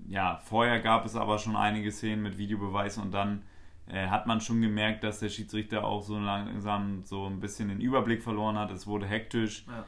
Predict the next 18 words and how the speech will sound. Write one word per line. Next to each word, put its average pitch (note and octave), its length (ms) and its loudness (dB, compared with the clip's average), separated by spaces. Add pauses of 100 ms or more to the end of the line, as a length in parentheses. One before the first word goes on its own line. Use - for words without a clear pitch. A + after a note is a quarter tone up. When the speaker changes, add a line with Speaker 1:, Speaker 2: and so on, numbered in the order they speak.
(140)
Speaker 1:
es F#2 180 -8
wurde G2+ 260 2
wild, A2+ 260 6
es G#2 140 -2
wurde G#2 220 0
an G#2 80 2
der G#2 120 0
Außenseite, G#2 800 0
äh, G2 160 -6
diskutiert. G#2 720 -2
Da G2 80 -4
soll G2+ 200 -2
es G2 100 -8
dann G2+ 160 -4
auch G#2 240 -4
mit G2+ 400 -4
Dominik G2+ 460 -2
Tedesco, G2+ 640 -4